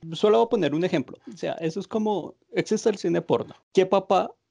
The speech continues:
le compraría una película porno a un niño de siete, ocho años? Yo creo que ningún padre va a hacer eso. ¿Por qué? Porque es que ya asociamos el porno con cierto contenido que a cierta edad se consume.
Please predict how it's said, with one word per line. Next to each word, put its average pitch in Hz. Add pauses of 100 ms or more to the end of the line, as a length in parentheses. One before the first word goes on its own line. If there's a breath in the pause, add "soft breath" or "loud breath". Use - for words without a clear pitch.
le 170
compraría 143
una 139
película 143
porno 131
a -
un 143
niño 143
de 139
siete, -
ocho 127
años? -
Yo 156
creo 190
que 220
ningún 156
padre 160
va 180
a 190
hacer 190
eso. -
¿Por -
qué? 185
Porque -
es 165
que 160
ya 185
asociamos 180
el 175
porno 131
con 175
cierto 180
contenido 139
que -
a 156
cierta 123
edad 139
se -
consume. 160